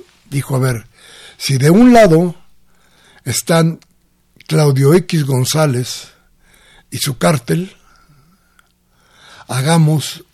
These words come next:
un grupo nuestro de gobierno con los grandes empresarios.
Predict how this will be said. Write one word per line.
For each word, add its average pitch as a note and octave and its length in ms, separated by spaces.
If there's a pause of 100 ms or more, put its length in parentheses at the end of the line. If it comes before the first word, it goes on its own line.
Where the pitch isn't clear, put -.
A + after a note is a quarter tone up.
(600)
un E3+ 240
grupo D#3+ 420
nuestro D#3 720 (580)
de B2+ 120
gobierno C#3 760 (520)
con C3 240
los A#2+ 200
grandes C3 540
empresarios. G2 880